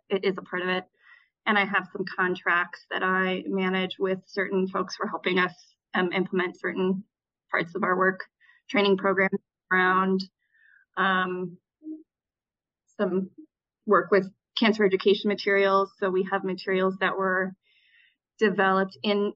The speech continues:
our countries that we work by folks, um,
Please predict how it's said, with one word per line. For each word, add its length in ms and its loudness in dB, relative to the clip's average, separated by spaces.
our 140 4
countries 380 2
that 140 0
we 120 -2
work 320 0
by 400 0
folks, 240 -2
um, 300 2